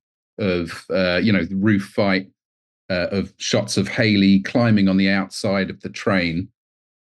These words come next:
um, to get to the front. So we then picked it up and we went to North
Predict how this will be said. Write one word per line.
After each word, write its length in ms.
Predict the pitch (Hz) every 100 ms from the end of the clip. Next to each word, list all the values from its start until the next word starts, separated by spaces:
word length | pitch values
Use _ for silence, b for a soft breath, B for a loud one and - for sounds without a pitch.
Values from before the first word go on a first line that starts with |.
| _
um, 640 | 98 92 90 92 90 90 -
to 120 | -
get 220 | 98 98 -
to 100 | 85
the 140 | 85
front. 500 | - 113 80 82 - _ _ _ _ _ _ _ _ _ _ -
So 160 | 135
we 120 | 113
then 260 | 113 113 104
picked 300 | - 120 -
it 80 | 113
up 160 | -
and 100 | 110
we 80 | 104
went 240 | 101 104 -
to 80 | 101
North 600 | 104 110 101 98 _